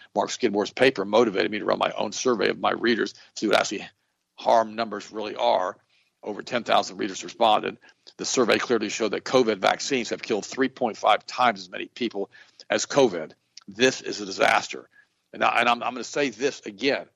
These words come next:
This count is just starting. I spoke to another person yesterday whose father died after taking the covid vaccine from cancer, from kidney cancer. And we're gonna have more and more and more of this. I told you I have a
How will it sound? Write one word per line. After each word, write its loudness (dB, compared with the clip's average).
This 2
count 0
is -18
just -12
starting. -6
I -8
spoke -8
to -12
another 0
person 0
yesterday 0
whose 2
father 4
died 0
after -2
taking -8
the -12
covid -2
vaccine 0
from -8
cancer, -2
from -20
kidney -4
cancer. -4
And -2
we're 4
gonna 2
have 0
more 4
and -6
more -6
and -12
more -2
of -10
this. -8
I -2
told 4
you 2
I 6
have 0
a -4